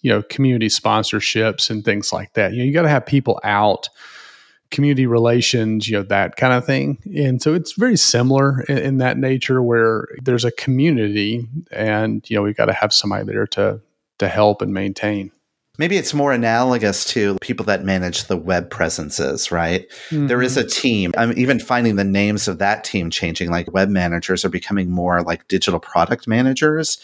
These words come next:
Speaker 1: Right.
Speaker 2: and they're in charge of the channel of websites. So similarly, maybe there would be a digital product manager for social media, for example, and you serve multiple people. You're kind of in this role where you're integrating with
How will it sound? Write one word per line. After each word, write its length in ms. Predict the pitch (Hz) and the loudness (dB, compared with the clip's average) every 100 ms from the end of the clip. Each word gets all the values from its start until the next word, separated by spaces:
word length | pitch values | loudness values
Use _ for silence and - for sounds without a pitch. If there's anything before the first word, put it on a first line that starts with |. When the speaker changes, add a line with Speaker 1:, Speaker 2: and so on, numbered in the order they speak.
| - - - | -16 -12 -2
Speaker 1:
Right. 80 | |
Speaker 2:
and 100 | 120 | 2
they're 100 | 117 | 4
in 80 | 107 | 2
charge 320 | 95 120 113 | 2 0 2
of 120 | 117 104 | 2 0
the 80 | |
channel 680 | 92 - - 98 98 85 90 | 0 0 2 0 0 -2 -2
of 220 | 95 90 | 0 -2
websites. 600 | - 87 90 - 80 85 | 0 -2 -2 -2 -2 -2
So 120 | - 104 | -2 -2
similarly, 840 | - 135 127 113 95 98 98 95 - - - - | 0 0 2 2 2 2 2 0 -8 -20 -20 -2
maybe 240 | 113 110 | 0 2
there 140 | 101 | 0
would 180 | 98 92 | 0 -2
be 420 | 85 95 90 95 - | 0 0 0 -2 -4
a 260 | - 85 85 | -4 -4 -4
digital 280 | - 101 101 | -6 0 0
product 380 | - 98 92 - | 0 0 0 -2
manager 340 | 95 85 - | -2 -2 -4
for 100 | 95 | -4
social 420 | - - 80 - | -2 -2 -2 -4
media, 680 | 80 92 127 120 90 78 87 - - - | -4 0 0 0 0 -2 -4 -8 -20 -10
for 140 | - | -2
example, 680 | 98 92 85 82 85 76 82 _ | -2 0 -2 -4 -6 -6 -10 _
and 120 | 131 | 0
you 100 | 131 | 2
serve 380 | 127 - 208 104 | 2 0 0 2
multiple 440 | 110 117 - 113 | 2 2 2 -2
people. 460 | 95 196 226 - - | 0 -4 -4 -6 -8
You're 200 | 90 110 | -2 0
kind 180 | 107 123 | 2 2
of 60 | 123 | 2
in 100 | 113 | 0
this 200 | 98 - | -4 -2
role 360 | 110 127 95 | 0 2 0
where 100 | 98 | 0
you're 220 | 92 90 - - - - | -2 -2 -6 -20 -12 -2
integrating 580 | 147 147 123 104 95 | 0 0 0 0 -2
with 300 | 90 90 87 | -2 -2 -4